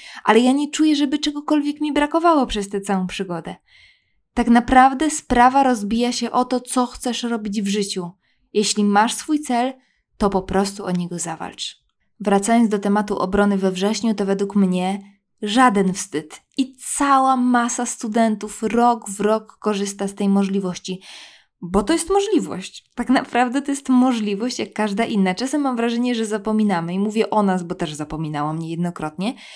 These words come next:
że studiujemy dla siebie i własnego rozwoju. To nie jest rzecz po prostu do odhaczenia, bo babcia i tata się pogniewają. To jest nasz rozwój,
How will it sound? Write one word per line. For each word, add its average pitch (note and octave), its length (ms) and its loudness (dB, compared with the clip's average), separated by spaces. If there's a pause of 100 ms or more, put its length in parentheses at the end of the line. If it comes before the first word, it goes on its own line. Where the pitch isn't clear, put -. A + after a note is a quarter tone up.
(260)
że G#3 220 4
studiujemy A3+ 760 0
dla A3 280 0
siebie G3 680 0 (420)
i A3+ 100 -2
własnego B3 680 2
rozwoju. A3+ 600 2
To G#3+ 100 -2
nie C4 200 -2
jest G#3+ 160 -2
rzecz G3+ 220 -6
po G#3+ 100 -10
prostu A3+ 320 -4
do A3 100 2
odhaczenia, G#3+ 600 -2
bo E3+ 120 -8
babcia F#3+ 380 -4
i G3+ 120 -2
tata G3 220 -2
się F#3 160 -6
pogniewają. F3+ 760 -6 (440)
To - 80 -4
jest - 240 -8 (160)
nasz F3 320 0
rozwój, A3+ 680 -4